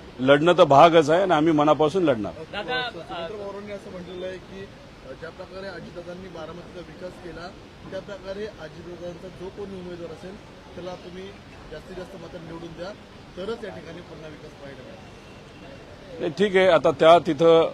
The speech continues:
Speaker 1: बोलून गेल्या, दादानी जो विकास केला, कसा केला, काय केला,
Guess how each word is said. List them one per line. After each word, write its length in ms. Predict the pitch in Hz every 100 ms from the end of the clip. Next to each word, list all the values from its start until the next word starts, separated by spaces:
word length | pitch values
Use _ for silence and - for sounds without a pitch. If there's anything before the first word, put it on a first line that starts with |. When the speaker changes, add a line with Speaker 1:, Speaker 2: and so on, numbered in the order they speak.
| -
Speaker 1:
बोलून 380 | 113 135 160
गेल्या, 380 | 147 151 151 151 139 - - 110
दादानी 400 | 120 135 143 143
जो 140 | 139
विकास 440 | 135 120 143 143
केला, 360 | - 131 135 135 135 135
कसा 220 | 123 139
केला, 360 | 123 123 127
काय 280 | 127 123 123
केला, 380 | 123 127 123 123